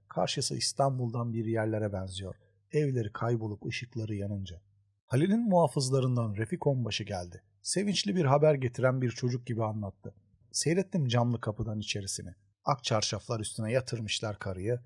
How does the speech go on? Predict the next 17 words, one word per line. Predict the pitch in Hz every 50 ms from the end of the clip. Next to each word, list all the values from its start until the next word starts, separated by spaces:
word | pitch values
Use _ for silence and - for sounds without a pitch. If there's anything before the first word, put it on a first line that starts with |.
| _ _ -
Önce | - 190 170 143 123 123 147
ürküyor | 135 123 117 - - 151 156 151
adam, | 143 131 123 117 98 90 - _ _
sonra | - - - 117 117 120 123
merak | 123 117 110 117 127 123 -
sarıyor. | - 147 139 123 113 101 90 - _ _ _ _
Tuttu | - 165 - - - 156 107
Halil'in | 127 135 127 117 113 110
kolundan. | - - 113 104 110 107 98 98 92 - _ _ _ _ _ _ _ _ -
"Gel | 113 123
istersen | 135 - - - 165 160 156 - 160 131
sen | 120 - 117 120 135 143
de | 139
bak | 139 120 - - -
beyim." | 113 139 147 131 - _ _ _ _ _ -
"İstemem | - - - - 135 123 135 170 147 131
onbaşı. | 117 120 131 143 151 139 - 139 117